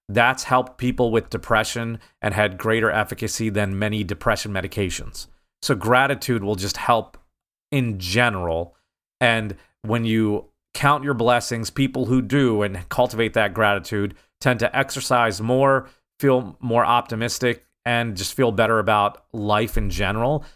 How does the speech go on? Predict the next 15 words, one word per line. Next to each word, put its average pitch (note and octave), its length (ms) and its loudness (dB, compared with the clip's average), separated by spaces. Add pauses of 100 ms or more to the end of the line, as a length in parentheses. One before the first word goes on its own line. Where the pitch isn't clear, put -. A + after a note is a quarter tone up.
(140)
And B2+ 100 2
they B2+ 80 2
talk E3+ 260 2
about C3+ 320 2
giving A#2+ 280 -2
gratitude A2+ 880 0
to A#2 180 -4
people A#2+ 400 -2
around G2 460 2
you, F2 240 -12 (180)
telling C#3 240 2
people B2+ 260 0
around A#2 320 4
you A2+ 140 2
how A2 320 4